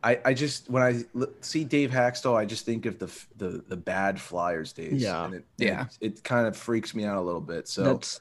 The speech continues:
Speaker 2: that's pretty much the only thing I know about him. However, I will say the reaction online was overwhelmingly bad.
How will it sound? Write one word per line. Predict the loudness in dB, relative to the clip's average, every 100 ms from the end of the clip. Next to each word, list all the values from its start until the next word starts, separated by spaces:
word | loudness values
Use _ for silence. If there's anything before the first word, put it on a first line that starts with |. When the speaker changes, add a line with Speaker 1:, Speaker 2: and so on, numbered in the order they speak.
| 4
Speaker 2:
that's | 4 4
pretty | -2 0
much | 2
the | 4
only | 4 6 4
thing | 4 2
I | 2
know | 0 2 0
about | 0 -2 0 2
him. | 4 4
However, | 2 2 2 4
I | 4
will | 4 2
say | 2 2 4 4 4 4
the | 2 2 4 4 4
reaction | 2 2 2 2 0 0 0
online | 0 0 0 2 0 0
was | 0 0
overwhelmingly | 6 6 6 4 4 2 0 0 0 -2
bad. | -2 0 0 0 -2 -4